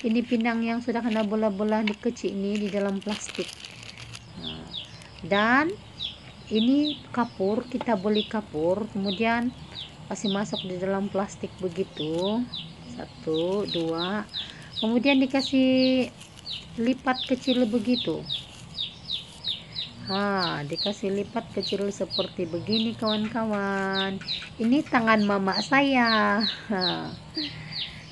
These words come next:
Ini mama saya menjual, dia menjual apa? Pinang. Jadi dia buat, saya buat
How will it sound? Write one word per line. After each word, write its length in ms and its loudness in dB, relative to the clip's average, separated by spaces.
Ini 320 0
mama 400 0
saya 640 2
menjual, 720 0
dia 560 0
menjual 800 0
apa? 240 -2
Pinang. 880 2
Jadi 400 0
dia 640 4
buat, 480 0
saya 320 4
buat 240 0